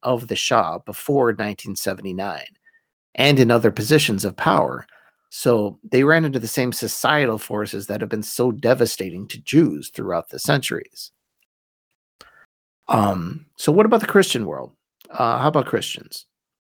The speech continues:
How have Christians received the Baha'i? Baha'is have prospered in the United States for more than a hundred years. And as most Americans know, there is no better place for a heretic than the United States of America.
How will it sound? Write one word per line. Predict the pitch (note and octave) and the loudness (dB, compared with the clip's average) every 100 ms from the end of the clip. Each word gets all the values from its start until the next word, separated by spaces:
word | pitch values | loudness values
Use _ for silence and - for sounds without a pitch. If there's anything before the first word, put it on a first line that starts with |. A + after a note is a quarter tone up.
| _ - | _ 0
How | C3+ | 2
have | D#3 D3+ | 2 0
Christians | - F#3+ - - G#2 D#2+ - | 0 2 0 -6 -6 -8 -10
received | E3 - - E2 | -10 -8 -6 -6
the | D2+ | -6
Baha'i? | - A2+ - - - _ _ _ _ _ _ _ _ _ _ _ _ _ _ _ _ _ - - - - - _ _ _ - | -6 -4 -4 -8 -12 _ _ _ _ _ _ _ _ _ _ _ _ _ _ _ _ _ -20 -20 -20 -20 -20 _ _ _ 2
Baha'is | D3+ D3+ A#3 A3+ | 4 4 6 6
have | F3+ C#3+ | 6 2
prospered | - C#3+ D3 - A2+ G#2+ | 0 2 2 0 0 2
in | |
the | G#2+ | 0
United | G#2+ A2+ F#2+ | 0 -2 -6
States | - G#2 F2 - | -8 -8 -8 -10
for | - | -10
more | G2+ G#2+ | -8 -8
than | G2+ F2+ | -6 -8
a | |
hundred | F2 - A2+ G2+ | -4 -2 0 -2
years. | - C#2+ - - - _ _ _ _ _ _ _ - | -2 -6 -6 -14 -18 _ _ _ _ _ _ _ 0
And | B2 | 2
as | B2 | 4
most | D#3+ - | 4 4
Americans | C3+ C3+ C3+ B2 A2+ G#2 | 4 4 4 4 0 0
know, | A2+ G#2+ G2+ G2 - _ _ - | 2 2 0 -2 -8 _ _ -6
there | B2 A#2+ | 0 2
is | A2+ | 2
no | B2+ D3 D#3 | 2 4 6
better | C3 B2+ A#2+ | 6 4 2
place | - G#2+ G2 | 2 0 0
for | - G#2 | -4 -4
a | G2+ | -2
heretic | A#2 F2+ - D2+ - | -2 -4 -8 -12 -12
than | F#2+ | -12
the | F#2+ | -8
United | G2 G2 F2 E2+ | -6 -6 -6 -6
States | - E2+ D2 | -4 -4 -4
of | D2 C#2+ | -8 -6
America. | D#2+ - - G#1 - - | -2 0 2 2 2 -2